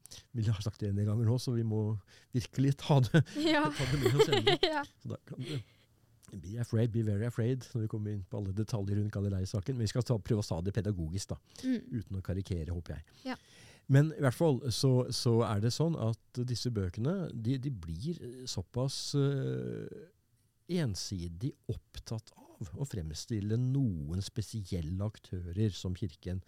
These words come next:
Speaker 1: som negative. Eh, og det er, eh, det blir veldig spesielt, da, som du sier, i et livssynsåpent samfunn, hvor også skolen er opptatt av å formidle vår kristne og humanistiske arv, at barn sitter igjen med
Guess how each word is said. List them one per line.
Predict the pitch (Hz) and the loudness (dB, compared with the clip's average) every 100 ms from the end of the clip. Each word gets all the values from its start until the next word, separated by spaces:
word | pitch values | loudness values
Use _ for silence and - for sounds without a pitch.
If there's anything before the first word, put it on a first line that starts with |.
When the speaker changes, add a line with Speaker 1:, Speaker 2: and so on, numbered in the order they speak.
| - - | -14 -8
Speaker 1:
som | - 107 | -2 0
negative. | 90 90 - 92 98 - - - - - - _ | 0 -4 -6 -4 -6 -8 -14 -20 -20 -20 -20 _
Eh, | 127 120 117 | 8 10 8
og | - | 6
det | 117 135 | 4 4
er, | 73 76 85 | 2 -2 -2
eh, | 95 92 92 92 98 107 | -2 -2 -4 -6 -8 -8
det | 107 117 | -6 -2
blir | 113 | 0
veldig | 101 85 98 95 | 0 0 -2 -4
spesielt, | - 104 113 101 123 - | -4 -4 0 2 2 0
da, | 92 | -6
som | - 98 | -2 -2
du | 95 | -2
sier, | 208 240 | -2 -4
i | |
et | 202 | -2
livssynsåpent | 143 - 143 143 139 143 | -4 -2 -2 0 0 -2
samfunn, | 139 147 131 143 147 139 | 0 -2 -2 0 0 0
hvor | 135 | -2
også | 110 - 101 | -2 -4 -6
skolen | - 120 110 | 0 2 2
er | |
opptatt | 107 104 | -2 -2
av | 120 | -2
å | 110 | 0
formidle | 123 104 101 110 | 0 0 0 0
vår | 110 101 | 0 0
kristne | 117 - 110 107 107 - - _ - | -4 -2 -2 0 -2 -6 -18 _ 0
og | 113 | 2
humanistiske | 113 110 107 - 113 98 120 | 4 2 0 -2 -4 -2 2
arv, | 110 123 127 - _ - - - | 4 4 2 -6 _ -20 -12 -4
at | 117 - - - | -4 -4 -14 -10
barn | 101 92 104 | -6 -2 -2
sitter | - - - 104 | -2 -6 -4 -6
igjen | 80 | -4
med | 90 113 | -2 -4